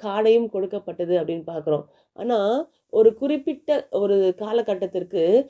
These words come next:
அவர்களுக்கு காடை கொடுக்கப்படவில்லை. அந்த குறிப்பிட்ட காலகட்டத்துல அவர்களுக்கு காடை கொடுக்கப்படவில்லை அப்படின்னும் பொழுது அவங்களுக்கு என்ன ஆகுது அப்படின்னா, ஆஹ், இந்த, அந்த நான்வெஜ் கிடைக்கல, இத்தனை நாட்களா நாங்க வந்து இவைகளை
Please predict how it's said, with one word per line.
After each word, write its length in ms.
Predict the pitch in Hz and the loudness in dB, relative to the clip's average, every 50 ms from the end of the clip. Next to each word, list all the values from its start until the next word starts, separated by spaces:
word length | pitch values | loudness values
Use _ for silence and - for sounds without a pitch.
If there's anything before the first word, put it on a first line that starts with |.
| - _ _ | -8 _ _
அவர்களுக்கு 560 | _ - 202 202 202 196 196 190 180 - 185 185 - | _ -4 -2 0 0 0 -2 -2 -2 -4 -8 -10 -8
காடை 420 | 202 220 226 254 277 285 277 269 | -6 -4 -2 0 0 0 0 0
கொடுக்கப்படவில்லை. 1160 | 269 - 190 196 190 202 202 185 - - 170 156 156 151 147 151 170 170 160 156 - _ _ _ _ _ _ _ _ _ _ _ _ _ _ _ | -2 -2 -2 -2 -2 -4 -6 -6 -4 -4 -2 -2 -2 0 0 2 2 2 0 -2 -6 _ _ _ _ _ _ _ _ _ _ _ _ _ _ _
அந்த 240 | _ 175 175 180 185 | _ -6 -4 -4 0
குறிப்பிட்ட 360 | 185 240 247 247 247 254 262 | 2 0 0 0 -2 -4 -6
காலகட்டத்துல 840 | 254 254 226 214 214 233 233 220 202 196 185 214 208 208 214 247 262 - _ _ _ _ | -6 -4 -4 -4 -2 -2 -2 -4 -6 -6 -4 -2 -2 0 0 0 -2 -6 _ _ _ _
அவர்களுக்கு 440 | - 190 202 196 196 185 175 185 180 196 | -4 -4 -2 -2 -2 -4 -4 -6 -6 -6
காடை 260 | 196 208 233 254 247 - | -6 -2 0 0 0 0
கொடுக்கப்படவில்லை 920 | - 208 220 220 240 233 220 208 202 190 202 214 214 226 240 226 185 - - | -2 -2 0 0 0 0 0 -2 0 2 2 2 4 6 6 6 6 4 0
அப்படின்னும் 420 | 180 175 190 233 214 196 185 180 180 | -4 -2 -2 0 0 0 0 0 2
பொழுது 240 | 185 202 226 220 | 2 2 4 2
அவங்களுக்கு 380 | 220 190 180 165 165 160 - 175 | 2 2 2 2 0 0 -2 -2
என்ன 260 | 175 214 254 277 240 | -2 0 0 -2 -2
ஆகுது 380 | 196 180 185 196 202 208 202 175 | -2 -4 -2 0 0 2 2 0
அப்படின்னா, 640 | 165 175 170 175 202 240 220 175 160 170 196 233 262 - _ _ _ _ _ _ | -2 -4 -4 -2 -2 -4 -4 -4 -2 -2 -2 -2 -2 -6 _ _ _ _ _ _
ஆஹ், 520 | - 170 170 165 160 156 156 156 151 - - | -8 -6 -2 -2 0 0 0 0 -2 -4 -8
இந்த, 280 | - - - - 165 | -10 -10 -8 -4 -2
அந்த 600 | 165 160 165 170 165 160 156 156 151 147 147 151 - | 0 0 0 0 2 2 2 4 2 2 0 -2 -6
நான்வெஜ் 540 | - - 196 190 214 233 233 233 214 - - - | -8 -8 -4 -2 0 2 2 2 0 -2 -6 -8
கிடைக்கல, 640 | 180 185 208 214 214 - 214 208 220 220 202 - - - _ _ _ _ | -4 -2 -2 0 0 0 0 2 2 2 2 2 -2 -8 _ _ _ _
இத்தனை 400 | - _ - 214 214 226 214 208 | -20 _ -4 0 0 0 0 0
நாட்களா 320 | 214 220 - - 262 262 | -2 -4 -4 -4 -2 -2
நாங்க 280 | 262 247 226 214 202 190 | -2 -2 -2 0 0 2
வந்து 260 | 185 180 190 196 233 | 2 2 2 0 0
இவைகளை 320 | 226 190 190 185 180 175 | 0 0 0 0 0 -2